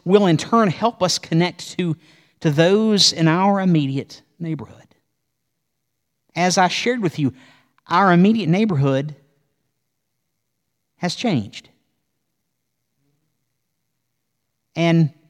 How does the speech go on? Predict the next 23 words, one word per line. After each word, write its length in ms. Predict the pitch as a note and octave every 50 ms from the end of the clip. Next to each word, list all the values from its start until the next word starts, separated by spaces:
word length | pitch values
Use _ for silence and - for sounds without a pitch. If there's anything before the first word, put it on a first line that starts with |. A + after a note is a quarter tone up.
| _ _ _ _ _ _ _ _ _ _ _ _ _ _ _ _ _
we, 380 | C#3+ D#3 F3 G#3+ A#3 A#3 F3 - - -
we 280 | C3+ E3 F#3+ G#3+ A3
are 280 | G#3+ G#3+ G3 F3+ D#3+ - _ _ _ _ _ _ _ _ _ _ _ _ _ _ _ _ _ -
coming 340 | - - B3+ B3 B3+ A#3+ A3
to 60 | G3
the 100 | F3+ F3+
reality 480 | E3+ E3+ E3+ F3+ F#3 G3 G3+ G#3 F#3+ D#3+
that 120 | D#3+ D3+
we 280 | D3+ E3 G#3 A3 A3 G3
have 240 | E3+ F3+ E3 C#3+ D3
less 380 | D#3 F#3+ G#3 G#3 G3+ - -
and 180 | - E3+ D#3+ E3
less 260 | F3+ F3+ F3 - -
and 200 | D#3 D3+ C#3+ D3
less 260 | E3 E3+ E3+ - -
and 140 | D3+ D3+ D3+
less 260 | E3 E3 D3+ - -
in 120 | D3+ B2+ B2
common 440 | - - F3+ F3 E3+ D3+ C3+ B2 - - - - _ _
with 180 | - C3+ B2 -
our 140 | D#3 C#3 B2
immediate 260 | A#2+ B2+ A#2+ A2+ F#2+
neighborhood. 420 | G2+ G#2+ G2 - F#2 - - -